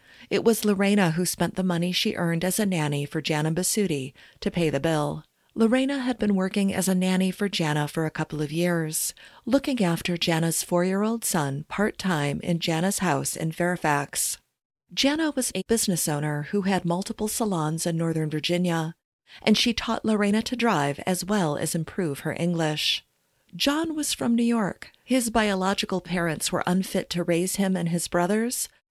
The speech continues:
so he had been taken in by his uncle and raised in Niagara Falls. It was a busy house with six young boys. John felt comfortable enlisting in the Marines after growing up in a testosterone-filled house.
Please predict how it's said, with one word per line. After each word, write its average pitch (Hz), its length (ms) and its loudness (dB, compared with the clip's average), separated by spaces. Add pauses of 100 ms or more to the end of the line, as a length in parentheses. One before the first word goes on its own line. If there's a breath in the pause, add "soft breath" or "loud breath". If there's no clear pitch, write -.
(120)
so - 160 4
he 269 160 2
had 269 120 0
been 254 140 0
taken 240 380 0
in 170 160 2
by 170 140 0
his 190 200 0
uncle 151 400 -2
and 165 240 -2
raised 175 340 0
in 156 100 -2
Niagara 151 360 -2
Falls. 156 600 0 (800)
It - 280 0
was 196 260 -2
a 190 120 0
busy 185 400 0
house 160 520 0
with 160 180 -6
six - 340 -2
young 156 240 -2
boys. 160 600 0 (380 loud breath)
John 294 280 2
felt 269 320 -2
comfortable 202 520 0
enlisting 185 460 0
in 175 80 2
the 170 100 0
Marines 165 460 0
after 170 260 -2
growing 165 320 0
up 165 220 -2
in 143 80 -2
a 143 80 -2
testosterone-filled 156 1200 -2
house. 151 580 -2